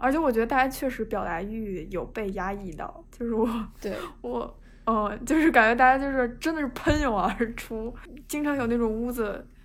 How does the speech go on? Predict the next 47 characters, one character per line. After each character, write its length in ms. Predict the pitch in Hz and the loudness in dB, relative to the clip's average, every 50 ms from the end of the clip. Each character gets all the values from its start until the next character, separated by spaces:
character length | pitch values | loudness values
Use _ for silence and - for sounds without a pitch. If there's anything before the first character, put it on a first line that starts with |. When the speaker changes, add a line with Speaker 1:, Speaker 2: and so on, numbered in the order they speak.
| - - - - | -20 -20 -20 -16
Speaker 1:
活 300 | - - - 208 208 226 | -10 -4 -2 0 2 2
了 260 | 233 226 - - - - - - - | 2 0 -2 -6 -16 -20 -20 -16 -12
四 260 | - - - - 277 | -8 -8 -4 -2 0
十 100 | 262 254 | 0 2
八 240 | 240 240 233 226 226 | 2 4 6 6 6
个 80 | 226 233 | 6 4
小 140 | 220 196 - | 0 -4 -4
时 160 | - - 185 | -6 -8 -10
什 140 | - - - | -10 -10 -10
么 120 | - - | -10 -10
的， 160 | - - - - | -10 -10 -10 -6
就 120 | - 269 | -4 -2
是 240 | 240 226 226 214 208 - - - | 0 2 2 0 0 -4 -8 -10
Speaker 2:
对。 260 | 240 220 220 226 226 | -8 -8 -8 -8 -4
Speaker 1:
那 100 | 247 262 | -2 0
个 140 | 240 220 214 202 - | 0 0 0 -2 -4
host 640 | - - - - 311 277 247 233 - - - - 247 | -8 -6 2 4 6 6 6 4 2 -4 -12 -12 -10
一 240 | 208 190 190 226 240 | -8 -6 -4 -4 -2
个 140 | 302 285 | 0 0
换 260 | - - 294 294 254 220 | 0 2 2 2 2 2
了 80 | 208 | 0
一 160 | 196 185 208 | -2 -2 2
个， 280 | 226 247 - - 262 220 - - | 2 2 4 2 0 0 -2 -8
<laughs> 200 | - - - - | -16 -18 -14 -4
接 160 | - - 285 285 | 0 2 4 4
力 80 | 285 | 6
棒 280 | 254 294 294 285 262 277 | 6 8 8 8 8 6
似 220 | 247 - 277 277 | 4 2 2 4
的 180 | 240 240 247 240 | 6 6 4 4
传 260 | - - - 214 226 | 2 2 2 4 4
给 140 | 226 208 214 | 4 2 0
下 280 | 214 - 247 220 208 | 2 4 4 6 4
一 40 | 208 | 4
个 100 | 208 208 | 2 2
人。 120 | 208 220 208 - - - - _ _ _ _ _ _ _ _ _ _ - - | 2 0 0 -2 -8 -16 -20 _ _ _ _ _ _ _ _ _ _ -20 -20
Speaker 2:
是 200 | - - 226 202 | -14 -12 -10 -10
的， 200 | - - 247 240 _ _ - - | -10 -12 -16 -20 _ _ -10 -4
Clubhouse 640 | 277 262 262 254 254 269 247 220 208 202 - - | -2 -2 -2 -2 0 0 0 0 0 -2 -2 0
有 160 | 202 202 190 208 | 2 2 4 2
的 80 | 220 | 0
时 120 | 220 - 233 | 0 -2 -2
候 380 | 220 233 233 226 214 202 202 202 - - - _ _ - | 0 0 2 2 2 2 0 -4 -12 -20 -20 _ _ 0
我 220 | - 220 208 208 | 4 4 4 4
可 80 | 202 233 | 4 2
能 220 | 220 202 208 226 226 | 2 2 0 0 -2
听 240 | - - 277 277 277 | -2 -2 0 4 4
到 340 | 277 262 247 226 208 196 | 6 6 6 6 4 2